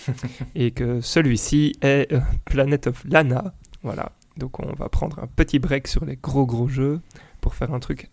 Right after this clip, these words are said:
Speaker 2: euh, un peu plus, comment dirais-je,
Speaker 1: M-,
Speaker 2: euh,
Speaker 1: ouais.
Speaker 2: petit et confidentiel, mais,
Speaker 1: Tout à
Speaker 2: enfin,
Speaker 1: fait.
Speaker 2: voilà,
Speaker 1: Avec moins de
Speaker 2: qui
Speaker 1: budget, en
Speaker 2: apparemment
Speaker 1: tout cas, ça on est certain, non ?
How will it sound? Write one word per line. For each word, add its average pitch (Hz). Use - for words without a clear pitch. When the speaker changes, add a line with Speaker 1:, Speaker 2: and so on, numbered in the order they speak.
Speaker 2:
euh, 131
un 123
peu 170
plus, 165
comment 117
dirais-je, 113
Speaker 1:
M-, 117
Speaker 2:
euh, 120
Speaker 1:
ouais. 104
Speaker 2:
petit 160
et 135
confidentiel, 160
mais, 131
Speaker 1:
Tout 131
à 135
Speaker 2:
enfin, 123
Speaker 1:
fait. 131
Speaker 2:
voilà, -
Speaker 1:
Avec 135
moins 170
de 175
Speaker 2:
qui 135
Speaker 1:
budget, 117
en 117
Speaker 2:
apparemment 120
Speaker 1:
tout 143
cas, 113
ça -
on 117
est 107
certain, 113
non ? 135